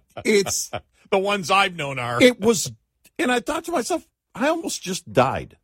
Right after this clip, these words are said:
Speaker 2: Fine people, but nuts. <laughs>
Speaker 1: Yeah. I mean, they keep us on the air, but
Speaker 2: Yes.
Speaker 1: Seriously.
Speaker 2: But they're all crazy.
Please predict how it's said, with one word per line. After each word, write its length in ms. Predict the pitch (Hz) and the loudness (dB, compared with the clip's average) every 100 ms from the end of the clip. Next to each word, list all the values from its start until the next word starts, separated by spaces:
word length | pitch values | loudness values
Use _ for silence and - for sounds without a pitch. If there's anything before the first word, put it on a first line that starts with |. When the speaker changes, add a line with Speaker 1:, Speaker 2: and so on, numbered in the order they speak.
| _ | _
Speaker 2:
Fine 460 | _ - 202 285 269 | _ 2 2 0 -4
people, 360 | 233 254 151 135 | -6 -6 -2 -2
but 200 | 143 151 | -4 -2
nuts. 440 | 170 135 - - 208 | 0 0 -4 -2 -4
<laughs> 560 | - - _ _ _ | -4 -12 _ _ _
Speaker 1:
Yeah. 320 | 254 381 277 156 _ _ _ _ _ _ _ _ | -2 0 -2 -4 _ _ _ _ _ _ _ _
I 60 | 143 | -2
mean, 160 | 165 | 0
they 100 | 156 | -2
keep 220 | 131 269 226 | -2 -4 -4
us 120 | - | -2
on 160 | 185 | -2
the 140 | 170 190 | -2 -2
air, 160 | 214 | -4
but 220 | 123 113 - _ - 156 - | -4 -6 -8 _ -8 -4 -2
Speaker 2:
Yes. 260 | 156 - - - _ - _ - - _ | -2 -4 -16 -18 _ -20 _ -20 -20 _
Speaker 1:
Seriously. 600 | - - 302 240 127 - | -8 0 2 2 -2 -6
Speaker 2:
But 100 | - | -6
they're 200 | - - | -4 -2
all 120 | 165 - | -2 -4
crazy. 600 | - 156 - - - | -6 -6 -6 -12 -12